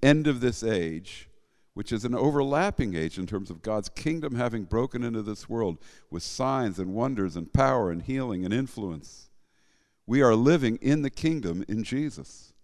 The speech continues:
The gospel is the good news of the kingdom, that if you will enter into the kingdom of God,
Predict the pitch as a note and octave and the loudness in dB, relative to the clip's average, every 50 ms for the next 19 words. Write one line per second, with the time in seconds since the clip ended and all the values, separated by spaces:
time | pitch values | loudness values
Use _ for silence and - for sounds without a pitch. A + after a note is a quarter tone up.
0 | _ _ _ _ _ _ _ _ _ _ _ _ _ G#2 G2+ F#2+ B2 B2 D3+ E3+ | _ _ _ _ _ _ _ _ _ _ _ _ _ -6 0 4 6 6 8 8
1 | D#3+ - - - - A2+ A2 A2 G#2 - A2 G#2 - C3 C3 B2 B2+ B2+ A#2+ A2 | 6 4 0 0 4 4 4 4 4 2 0 4 4 4 4 6 4 2 2 2
2 | A2 G2+ G#2+ G2+ - - C#3 D3 C3+ G#2 F2+ F#2 F#2+ F#2+ G2 F#2 A#2 B2 B2 A#2 | 0 0 -2 -2 -2 -2 0 0 0 0 2 2 2 0 0 2 2 2 4 2
3 | - - - C3 C#3+ - - C#3 B2+ A#2+ A2+ A#2 G#2 G#2 - - C3+ C3+ C3 A#2+ | 2 2 0 0 0 0 0 -2 0 0 0 -2 -4 -6 -4 -2 -2 -2 0 0
4 | A#2+ A2+ A2 G2 F#2+ A2+ B2 C3 C3 A2 F#2 | -2 -2 -2 -2 0 0 2 4 4 4 2